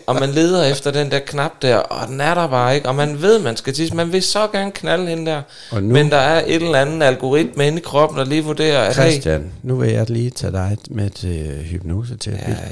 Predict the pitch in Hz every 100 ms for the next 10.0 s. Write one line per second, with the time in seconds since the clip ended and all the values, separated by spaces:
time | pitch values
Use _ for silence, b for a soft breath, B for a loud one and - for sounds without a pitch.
0 | - - - 110 104 107 104 107 117 104
1 | 90 87 95 90 85 98 87 95 101 104
2 | 110 110 113 120 110 92 82 _ - -
3 | - 85 92 - - 107 98 85 82 -
4 | - - _ - 90 85 82 85 82 -
5 | 78 82 90 - - 110 104 113 87 117
6 | 107 87 117 120 85 113 110 98 92 95
7 | - 92 - - 98 98 92 90 98 95
8 | 95 139 131 92 87 151 - 104 92 107
9 | 101 131 107 107 95 - 127 131 104 95